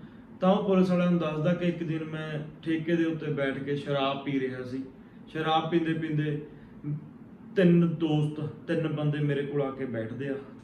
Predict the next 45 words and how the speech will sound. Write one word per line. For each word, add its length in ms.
ਤੇ 100
ਉਹ 140
ਵੀ 120
ਸ਼ਰਾਬ 380
ਪੀਣ 200
ਲੱਗਦੇ 300
ਆ। 60
ਇਹ 240
ਉਹੀ 320
ਦਿਨ 140
ਹੁੰਦਾ 260
ਦੋਸਤੋ, 420
ਜਿਹੜਾ 240
ਮੈਂ 140
ਤੁਹਾਨੂੰ 320
ਪਹਿਲਾਂ 240
ਦੱਸਿਆ 360
ਕਿ 120
ਇੱਕ 320
ਅਨਿਲ 320
ਦਾ 100
ਇੱਕ 140
ਦੋਸਤ, 440
ਜਿਹਨੂੰ 280
ਪੁਲਿਸ 300
ਜਦੋਂ 220
ਪੁੱਛਗਿੱਛ 480
ਕਰਦੀ 340
ਆ, 180
ਜਿਹਦੀ 300
ਕਿ 100
ਪਤਨੀ 520
ਦੀ 380
ਉਹਦੇ 180
ਨਾਲ 180
ਲੜਾਈ 340
ਹੋ 140
ਜਾਂਦੀ 260
ਆ, 40
ਉਹ 80
ਆਪਣੇ 220
ਪੇਕੇ 420
ਚਲੀ 280
ਜਾਂਦੀ 220
ਆ, 160